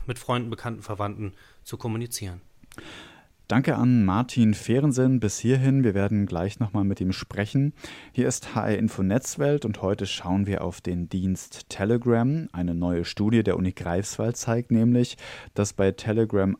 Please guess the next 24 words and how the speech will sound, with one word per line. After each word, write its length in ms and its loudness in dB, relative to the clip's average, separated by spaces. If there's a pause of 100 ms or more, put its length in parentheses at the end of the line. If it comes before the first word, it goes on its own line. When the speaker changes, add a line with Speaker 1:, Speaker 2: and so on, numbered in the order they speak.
Speaker 2:
einerseits 760 -2
Verschwörungstheorien 1200 0
verbreitet 600 -8
werden, 500 2 (280)
dort 220 -6
andererseits 760 0
aber 240 -2
auch 120 -6
viele 320 0
Rechtsverstöße 880 -6
zu 140 -12
finden 360 -2
sind. 400 -10 (600)
Jakob 560 -2
Jünger 440 2
ist 280 -6
Kommunikationswissenschaftler 1500 0
an 100 -2
der 140 -2
Uni 200 -4
Greifswald 1000 -6
und 380 0
er 180 -6
forscht 560 -4